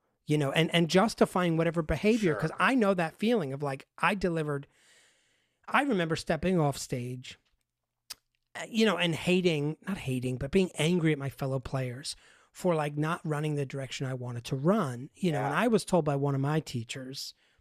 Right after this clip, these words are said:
Speaker 1: a certain Chicago legend, who said, um, you know, that I get on my train and I want everyone to get on my train. He was like, "Why don't you get on someone else's train once in a while?"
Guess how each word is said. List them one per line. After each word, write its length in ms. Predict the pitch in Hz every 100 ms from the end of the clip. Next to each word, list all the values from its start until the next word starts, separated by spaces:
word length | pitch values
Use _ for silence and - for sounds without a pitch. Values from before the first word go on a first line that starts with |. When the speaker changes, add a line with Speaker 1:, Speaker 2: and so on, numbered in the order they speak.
| _ _ -
Speaker 1:
a 60 |
certain 300 | - 151 120
Chicago 560 | 120 - 139 127 120 117
legend, 500 | 113 117 117 120 120 _ - - - _ _ _
who 120 | - 180
said, 500 | - 196 185 165 _ -
um, 480 | 165 151 143 143 143 _ _ _ _ _
you 120 | - 185
know, 100 | 160
that 240 | 156 -
I 200 | 160 190
get 180 | 190 185
on 140 | 165
my 160 | 151 151
train 260 | 147 151 139
and 100 | 135
I 60 |
want 200 | 135 139
everyone 260 | 143 160 143
to 60 | 139
get 100 | 135
on 100 | 131
my 240 | 123 123
train. 300 | 127 131 117
He 40 | 127
was 120 | 127
like, 100 | 117
"Why 80 | 147
don't 160 | 165
you 60 | 175
get 140 | 147
on 100 | 143 131
someone 260 | 143 127
else's 300 | 131 139 127
train 380 | - - 120 113
once 240 | 120 117 127
in 60 |
a 20 | 113
while?" 400 | 113 123 -